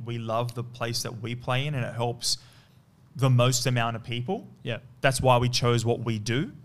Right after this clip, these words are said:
Speaker 1: because we don't wanna charge, uh, we don't wanna take cash out of our clients' pockets. We get paid by the other side, um, but we do a lot of work for that in advance. And people that have the time, the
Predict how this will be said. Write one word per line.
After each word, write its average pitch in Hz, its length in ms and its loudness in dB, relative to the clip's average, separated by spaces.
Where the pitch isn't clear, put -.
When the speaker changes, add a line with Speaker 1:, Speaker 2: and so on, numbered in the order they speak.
Speaker 1:
because 123 260 -2
we 127 80 0
don't 123 180 0
wanna 113 200 -6
charge, 117 600 -2
uh, 107 160 0
we 120 80 2
don't 135 80 4
wanna 123 120 4
take 123 260 -2
cash 120 340 -2
out 123 80 -2
of 113 60 -4
our 107 100 -6
clients' 110 440 -8
pockets. - 680 -4
We 135 100 0
get 135 180 -4
paid 127 420 -2
by 123 220 -2
the 123 160 -2
other 117 160 -2
side, 131 520 -4
um, 117 540 4
but 131 260 6
we 131 140 2
do 131 300 4
a 120 60 4
lot 127 340 4
of 123 140 4
work 120 340 2
for 120 440 0
that 110 460 0
in 123 120 -2
advance. 123 600 0
And 139 340 2
people 190 280 4
that 180 120 4
have 170 80 2
the 143 80 0
time, 143 340 2
the 127 120 0